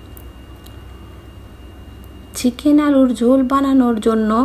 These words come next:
আমি প্রথমে চিকেনটাকে ধুয়ে কেটে পরিষ্কার করে নিয়েছি। চিকেনটাকে ভেজে নেওয়ার জন্য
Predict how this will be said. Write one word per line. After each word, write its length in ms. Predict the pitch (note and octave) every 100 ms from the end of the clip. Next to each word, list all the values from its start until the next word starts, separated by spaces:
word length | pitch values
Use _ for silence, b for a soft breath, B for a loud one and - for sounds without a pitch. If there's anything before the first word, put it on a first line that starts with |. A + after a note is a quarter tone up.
| C4+
আমি 300 | G#3 A#3+ B3 C4 C4+
প্রথমে 520 | - A3+ A3+ D4 D4 B3 D4+ B B B
চিকেনটাকে 680 | - B3 A#3+ C4+ C4+ C#4+ C#4 C4+ A3
ধুয়ে 320 | - A#3 C4 B3 C#4+
কেটে 380 | - C#4 C#4 A#3 C4+ E4 B B -
পরিষ্কার 460 | C4 C4+ C4+ B3
করে 240 | A#3 A3+ A#3
নিয়েছি। 480 | A3 G#3 G3+ - G3 A3 - - - - - - - - - B B B - -
চিকেনটাকে 760 | - A#3+ C#4+ C#4+ C#4 D4 C#4+ B3 C#4+ D4 - - G3+
ভেজে 380 | G#3+ A3 A3 C4
নেওয়ার 420 | C#4 C#4 C#4+ C#4 C4
জন্য 320 | C#4 C#4+ C#4